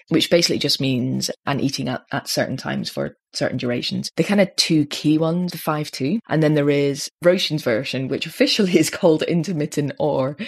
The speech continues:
time restricted fasting. And again, this is a really interesting one. And I will say from the offset, when you look into research on this around fertility, th-, there is mixed research on this. Some people like it, some people don't. It's really important that we're transparent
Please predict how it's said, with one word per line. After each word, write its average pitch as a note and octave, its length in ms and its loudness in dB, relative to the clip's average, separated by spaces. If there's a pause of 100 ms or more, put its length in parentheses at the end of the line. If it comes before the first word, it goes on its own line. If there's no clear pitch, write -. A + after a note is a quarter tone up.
(340)
time C#3+ 300 -4
restricted - 520 -6
fasting. - 500 -6 (140)
And F#3 120 2
again, F3+ 200 4
this G3+ 140 0
is C4+ 100 -2
a C#4 60 -4
really C4+ 180 0
interesting D#3+ 540 0
one. D3+ 180 0
And E3+ 100 2
I F3 40 4
will G3+ 160 2
say G#3+ 220 0
from G3 160 2
the E3+ 100 2
offset, - 520 -4
when D#3 140 4
you D#3+ 80 4
look D#3 160 -2
into D3+ 160 -4
research D3+ 420 0
on D3+ 120 -2
this F3 180 -4
around D3 240 -2
fertility, C#3 540 -2
th-, E3+ 140 -6
there G3 160 4
is G#3+ 140 4
mixed F#3+ 280 2
research D3+ 360 0
on D3 120 -2
this. D3 200 0
Some D#3+ 180 0
people E3+ 220 -2
like D#3 220 0
it, - 100 -6
some G3+ 140 0
people D#3+ 220 -4
don't. C#3+ 480 0
It's - 160 0
really F#3 120 8
important D#3+ 380 2
that - 80 -4
we're C#3+ 100 2
transparent D3+ 760 -4